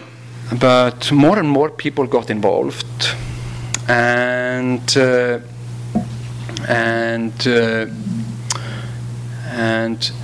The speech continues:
the other political parties did not care much about us or me. We had some, uh, uh, panel discussions sometimes where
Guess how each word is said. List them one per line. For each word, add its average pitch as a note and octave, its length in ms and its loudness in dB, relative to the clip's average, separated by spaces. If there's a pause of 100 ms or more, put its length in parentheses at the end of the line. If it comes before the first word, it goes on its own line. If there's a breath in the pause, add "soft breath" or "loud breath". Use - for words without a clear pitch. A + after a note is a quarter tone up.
(640 loud breath)
the C#3 180 4
other D#3+ 300 6
political C#3+ 580 2
parties C3 640 -2
did B2 260 2
not B2+ 280 2
care B2+ 220 0
much B2+ 280 0
about B2 320 -2
us - 400 0 (180)
or B2+ 120 4
me. B2 320 2 (580)
We B2+ 100 6
had A#2+ 220 4
some, B2 340 2
uh, A#2 260 2 (460 loud breath)
uh, A2+ 260 4
panel B2 460 2
discussions B2+ 720 -2
sometimes B2+ 640 -2 (120)
where B2+ 220 4